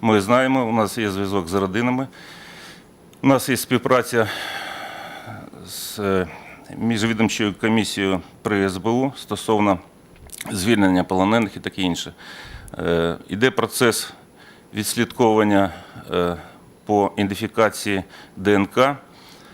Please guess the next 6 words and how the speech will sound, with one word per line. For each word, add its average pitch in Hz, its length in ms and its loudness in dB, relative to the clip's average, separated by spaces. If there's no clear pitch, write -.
Е, 87 200 2
ми 120 280 0
вийшли, 113 400 2
е, 80 100 -4
до 104 220 4
родин 123 420 2